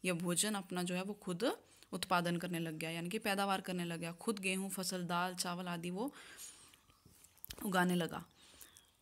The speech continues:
तो next heading है agriculture। Agriculture क्या है? Agriculture is an applied science that deals with the mass production of crop, plants and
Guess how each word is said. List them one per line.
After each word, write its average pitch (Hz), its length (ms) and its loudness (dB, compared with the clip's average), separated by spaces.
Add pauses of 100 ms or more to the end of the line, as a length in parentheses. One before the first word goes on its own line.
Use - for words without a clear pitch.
(220)
तो 220 80 4
next 240 320 4
heading 202 240 2
है 226 280 -4
agriculture। 180 640 0 (380)
Agriculture 247 500 2
क्या 220 160 -4
है? 226 280 -6 (320)
Agriculture 254 560 0
is 214 160 2
an 247 100 0 (120)
applied 196 340 -2
science 185 600 -4
that 180 240 4
deals 214 380 2
with 185 120 2 (100)
the 190 100 2 (100)
mass 190 320 6
production 180 440 2
of - 100 -8 (120)
crop, 196 200 2 (220)
plants 180 420 2 (320)
and 202 180 4